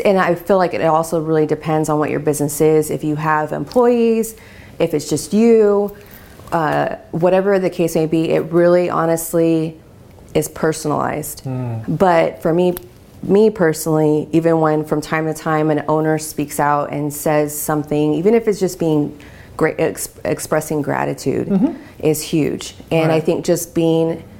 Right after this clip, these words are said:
Speaker 1: a real person instead of, you know, a growing empire, it just, for, that draws me. So it is, it is a fine line, though.
Speaker 2: Is it okay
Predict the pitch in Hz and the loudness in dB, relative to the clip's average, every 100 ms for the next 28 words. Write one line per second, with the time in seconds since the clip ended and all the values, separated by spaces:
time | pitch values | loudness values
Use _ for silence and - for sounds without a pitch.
0 | - - - 180 190 190 196 233 233 127 | -18 -12 -2 2 4 2 0 -2 0 -4
1 | 143 147 - - 165 160 170 165 156 151 | -6 -14 -12 -4 -2 0 0 2 2 2
2 | - - - - 185 151 143 143 143 - | -4 -18 -10 -2 0 2 0 -2 -6 -16
3 | - - - - 151 165 160 151 156 156 | -20 -20 -20 -6 -2 0 0 0 0 -2
4 | 143 117 104 156 - - - - - - | -2 -4 -4 -8 -16 -20 -20 -20 -8 -2
5 | 160 160 156 - - - - 175 160 165 | 0 0 -2 -4 -12 -16 -2 0 2 2
6 | 175 156 151 147 127 - - - - - | 2 0 0 -6 -8 -10 -18 -20 -20 -20
7 | - - - 165 - 170 165 165 165 165 | -20 -4 2 2 4 2 0 0 0 2
8 | 160 143 135 135 131 131 - - - - | 0 -2 -6 -4 -4 -4 -6 -10 -12 -20
9 | - - - 185 190 202 233 226 190 180 | -20 -20 -4 2 2 2 -2 0 2 2
10 | 175 - 247 196 120 127 185 | 0 -4 0 0 0 -4 -6